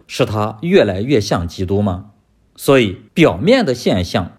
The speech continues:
和背后的本质应当加以区别。如果我们不能够做出这样的区别，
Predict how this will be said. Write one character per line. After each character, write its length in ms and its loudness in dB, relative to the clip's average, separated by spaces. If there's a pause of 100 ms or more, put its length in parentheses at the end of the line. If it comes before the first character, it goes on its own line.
和 680 0
背 200 6
后 200 -2
的 80 4
本 340 0
质 520 0
应 280 0
当 400 -2
加 220 -2
以 100 -2
区 260 -6
别。 280 -6 (480)
如 280 6
果 200 -2
我 140 2
们 120 -2
不 160 0
能 180 2
够 140 2
做 220 4
出 120 -2
这 200 2
样 160 2
的 80 0
区 280 -4
别， 280 -4